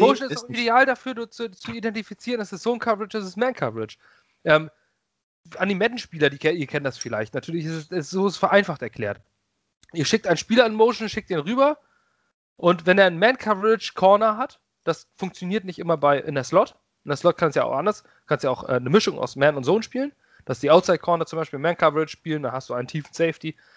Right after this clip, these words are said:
Speaker 1: wie auch immer. Aber wenn du eine reine Zonenverteidigung hast und du überlegst jetzt, „Hm, wird das vielleicht ein All-Out-Blitz oder eine Cover-One-, ein Cover-One-Man-Blitz?“, sodass du wirklich nur den tiefen Safety hast und alle anderen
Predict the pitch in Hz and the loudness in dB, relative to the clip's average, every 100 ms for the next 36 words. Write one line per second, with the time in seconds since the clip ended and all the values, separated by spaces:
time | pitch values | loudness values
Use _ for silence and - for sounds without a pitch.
0 | _ _ - 180 160 165 101 - _ _ | _ _ 2 4 4 0 -2 -8 _ _
1 | _ _ _ _ _ _ _ 139 135 143 | _ _ _ _ _ _ _ -2 4 4
2 | 147 135 143 214 214 175 214 220 214 208 | 6 4 4 4 2 -2 -4 -4 -4 -4
3 | 214 208 196 233 - 139 147 - 156 143 | -6 -10 -8 -8 -8 -12 -12 -10 2 4
4 | 175 214 208 - 156 135 95 143 131 147 | 4 0 -8 -8 -10 -12 -6 -6 -6 -4
5 | 127 120 123 127 156 226 156 117 127 120 | -4 -4 -2 2 4 4 0 -8 -8 -8
6 | 117 - 131 120 143 165 - _ _ _ | -6 -2 0 2 2 0 -6 _ _ _
7 | _ 131 127 156 147 131 123 208 214 127 | _ -14 -2 0 2 2 2 0 0 -4
8 | 110 - _ _ _ _ _ _ _ _ | -6 -12 _ _ _ _ _ _ _ _
9 | _ 160 151 139 151 147 143 120 151 131 | _ -2 -2 0 -4 -2 -4 -4 -8 -2
10 | - 202 - 120 170 - 139 135 131 170 | 2 2 2 2 2 2 0 2 4 2
11 | 185 196 214 | 2 -2 -4